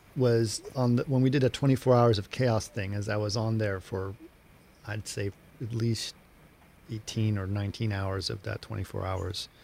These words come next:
is that the same people were, there were some people that were, that stayed on the whole time as well, like, s-, constantly, and they're on the chat and, and Twitch or, or YouTube or whatever. And we're just having conversations about, like, it's, it's like we were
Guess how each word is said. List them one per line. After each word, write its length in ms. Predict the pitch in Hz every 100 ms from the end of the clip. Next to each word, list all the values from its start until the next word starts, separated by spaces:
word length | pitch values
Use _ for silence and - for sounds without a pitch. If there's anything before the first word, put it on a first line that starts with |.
| - - - _ - -
is 260 | 131 117 -
that 300 | 135 120 127
the 140 | 139 127
same 360 | - 165 160
people 360 | 123 180 165 123
were, 120 | 113
there 140 | 147 127
were 60 |
some 160 | - 131
people 240 | 190 151
that 100 | 117
were, 120 | 123
that 220 | 151 131 -
stayed 220 | 147 127
on 220 | 131 123
the 80 | 104
whole 300 | - 131 113
time 420 | - 117 117 101
as 100 | -
well, 260 | 120 110 120
like, 160 | 107 -
s-, 140 | - - 170 - 190 -
constantly, 420 | 120 113 113 113
and 100 | 113
they're 160 | 117 120
on 100 | 110
the 60 |
chat 420 | 98 - 113 107 180
and, 360 | 143 107 107 165
and 220 | 135 107
Twitch 360 | - 110 - 101
or, 220 | 95 98 - _ - 160
or 140 | 104
YouTube 400 | 98 101 - 101
or 40 | 110
whatever. 380 | 110 98 98 95 - - - - - -
And 80 | 147
we're 60 |
just 180 | 147 170
having 380 | 156 156 180 151
conversations 840 | - 143 135 - 156 160 - 123
about, 220 | 117 113
like, 260 | 120 123 - -
it's, 240 | 151 - 208
it's 220 | 151 -
like 240 | 160 185
we 100 | 247
were 240 | 226 170